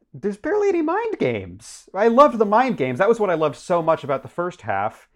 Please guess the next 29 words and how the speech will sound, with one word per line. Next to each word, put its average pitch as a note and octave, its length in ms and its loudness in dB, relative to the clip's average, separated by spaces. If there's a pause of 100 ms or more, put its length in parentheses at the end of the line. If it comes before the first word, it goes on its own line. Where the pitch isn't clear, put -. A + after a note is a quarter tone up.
(220)
And D3+ 560 -2
there's D#3+ 220 -4
just G#3 180 -6
kind F#3+ 180 -6
of D3 120 -6
not E3 160 -2
really D#3+ 260 -2
any D3 140 -6
mind C#3 280 -4
games A2 280 -6
after A2 240 -6
a A2 40 -4
certain B2 280 -10
point B2 320 -8
in A#2+ 100 -8
the A2+ 80 -4
book. D3 300 -2
And C3 100 -8
I C#3 40 -4
was C3+ 100 -8
a C#3+ 40 -8
little D#3 140 -2
bit D3 160 -6
bummed C#3 400 -8 (220)
about C3 400 -2
that C3 260 -2
as G#2+ 160 -6
well. D3+ 460 -4 (560)
Um, A#2+ 640 2